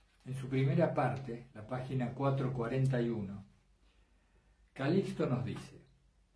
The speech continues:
"La cumbre, la cumbre de todos los deseos es la unión divina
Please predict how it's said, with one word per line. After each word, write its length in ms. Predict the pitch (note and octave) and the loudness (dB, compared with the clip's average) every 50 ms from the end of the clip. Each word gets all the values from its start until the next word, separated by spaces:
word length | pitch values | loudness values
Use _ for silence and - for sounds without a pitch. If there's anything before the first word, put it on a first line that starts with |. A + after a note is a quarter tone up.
| _ _ _ _ _ _ _ _ _ _ _ _ _ _ _ _ | _ _ _ _ _ _ _ _ _ _ _ _ _ _ _ _
"La 340 | - B2+ C3 C3+ D3 C#3+ C#3 | -2 0 2 2 2 2 2
cumbre, 640 | - A3+ A#3+ A#3 A3 F#3+ F#3+ F#3 F3 F3 E3+ - - - - - _ _ _ _ _ _ _ _ - - _ | 2 2 4 4 6 4 4 4 4 2 2 -2 -8 -16 -20 -20 _ _ _ _ _ _ _ _ -20 -20 _
la 320 | _ C#3+ C3+ D3 D3 C#3 - | _ -2 0 2 2 2 2
cumbre 400 | A3+ A#3 A#3+ G#3+ F3+ E3 C#3+ B2+ | 2 2 2 4 4 4 4 4
de 120 | B2+ A#2+ | 4 0
todos 440 | - - - A#3 A3+ G#3+ F#3+ E3+ C#3+ | -2 -2 0 0 2 4 2 2 2
los 220 | C#3 B2 G#2+ - | 2 0 0 0
deseos 600 | A#2+ A2+ G#2 - - - E3+ F3+ F3+ F3+ F3+ F3 - - - - _ _ _ _ _ _ _ _ | -2 -4 -4 -6 -2 0 2 2 2 2 -2 -2 -4 -10 -18 -20 _ _ _ _ _ _ _ _
es 180 | D#3 D3 C#3 C3+ | -4 -2 0 2
la 140 | C#3 C#3+ C3+ | 2 2 4
unión 400 | C3+ C3 C#3 D#3 F3 F3 D3+ C#3 | 4 6 6 8 8 6 6 6
divina 680 | C3+ B2+ A#2+ C#3 D#3+ E3+ - D#3+ D#3+ - - - - | 4 4 4 4 2 2 0 -2 -4 -4 -6 -10 -14